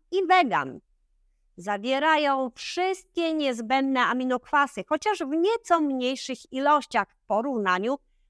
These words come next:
do produktów pochodzenia zwierzęcego. Jeśli chodzi o kwestie wartości odżywczych, świeże boczniaki zawierają około trzy gramy białka,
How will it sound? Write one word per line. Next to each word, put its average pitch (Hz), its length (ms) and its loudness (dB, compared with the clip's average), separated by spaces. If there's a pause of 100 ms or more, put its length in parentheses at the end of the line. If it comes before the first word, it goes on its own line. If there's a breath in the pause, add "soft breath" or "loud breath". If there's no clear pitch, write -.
(100)
do 254 140 4 (180)
produktów 262 640 0
pochodzenia 185 640 0
zwierzęcego. 160 760 -8 (1200)
Jeśli 214 420 0
chodzi 320 560 2
o 208 260 2
kwestie 247 680 0
wartości 196 720 0
odżywczych, 170 800 -2 (640)
świeże 220 500 -2
boczniaki 196 840 -2 (640)
zawierają 302 840 2
około 277 640 2
trzy - 380 -10
gramy 240 440 0
białka, 262 640 2